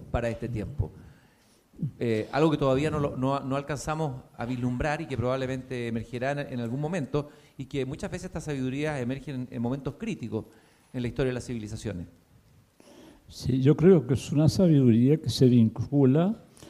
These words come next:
Speaker 2: consciente o inconscientemente con la sabiduría milenaria de que tú hablas,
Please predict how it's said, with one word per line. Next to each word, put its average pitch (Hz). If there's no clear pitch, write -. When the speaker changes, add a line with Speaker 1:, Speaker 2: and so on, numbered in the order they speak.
Speaker 2:
consciente 120
o 135
inconscientemente 147
con 127
la 117
sabiduría 120
milenaria 131
de 113
que 120
tú 143
hablas, 110